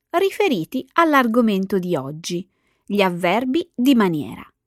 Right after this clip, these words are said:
E concluderemo l'episodio di questa settimana con un'altra espressione italiana.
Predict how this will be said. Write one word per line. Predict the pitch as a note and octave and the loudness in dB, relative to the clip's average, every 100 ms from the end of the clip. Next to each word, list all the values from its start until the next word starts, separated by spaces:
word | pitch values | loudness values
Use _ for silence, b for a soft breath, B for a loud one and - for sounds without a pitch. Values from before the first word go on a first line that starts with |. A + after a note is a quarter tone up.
| _ _ _ _ _ _ | _ _ _ _ _ _
E | G#3 G#3 | -2 0
concluderemo | G#3 G3+ G3+ F#3+ G#3 B3+ G3 F3 | -2 0 0 2 4 4 2 0
l'episodio | E3+ - F#3 B3 A#3 F#3 E3+ | -4 -4 0 2 2 0 -4
di | F3 D#3+ | -4 -6
questa | - A3 - F3 | 0 0 0 -6
settimana | E3+ - F3 - D4+ F#3 C3+ A3 D#4+ _ _ _ _ - | -6 -6 -8 -4 0 0 -2 -10 -12 _ _ _ _ -2
con | B4+ G4 | 2 6
un'altra | A#3+ F3+ F3+ F#3+ A3 | 6 6 4 -2 -4
espressione | G#3+ - A3 - - G3+ F3+ | -4 -2 -2 -2 0 0 0
italiana. | E3+ E3+ D#3+ B2 D#2 F#3 | -2 -6 -6 -8 -8 -10